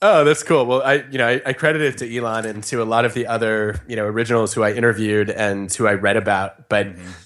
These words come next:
Speaker 1: um, you know, I, I ran into Chris at ted, and we did not, we did not end up talking about this, this particular debate.
Speaker 2: <laughs>
Speaker 1: But, uh, it ma-, it makes me wonder how he would respond to it, because my, you know, my instinct is he would say,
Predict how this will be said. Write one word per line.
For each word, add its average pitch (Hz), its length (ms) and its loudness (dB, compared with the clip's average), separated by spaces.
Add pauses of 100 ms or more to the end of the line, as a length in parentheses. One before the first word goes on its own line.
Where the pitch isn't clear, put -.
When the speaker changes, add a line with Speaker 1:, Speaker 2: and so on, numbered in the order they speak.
(220)
Speaker 1:
um, 110 260 0
you 127 60 2
know, 120 220 4
I, 127 40 -4
I - 40 0
ran 139 160 4
into 127 140 2
Chris - 260 -2
at 107 100 -8
ted, 110 320 -2
and 107 200 -10
we 107 100 -4
did 104 120 -4
not, 107 360 2 (100)
we 123 80 -6
did 120 100 0
not 117 180 2
end 113 120 0
up 104 220 -2
talking 117 280 -2
about 104 200 -6
this, - 300 -8
this 123 220 -8
particular 113 520 -6
debate. 101 540 -6
Speaker 2:
<laughs> - 40 -20 (580)
Speaker 1:
But, 123 280 2 (160)
uh, 123 240 0
it 131 80 -4
ma-, 143 40 8
it 147 200 0
makes 143 180 2
me 147 60 2
wonder 131 280 4
how 110 180 -2
he 113 120 -6
would 107 120 -8
respond 143 400 -4
to 110 100 -2
it, 107 100 -10
because 107 260 -8
my, 120 300 0
you 120 240 -4
know, 117 80 -2
my 113 140 -4
instinct 131 480 -2
is 110 320 -6
he - 100 -10
would 113 160 -8
say, 110 440 -2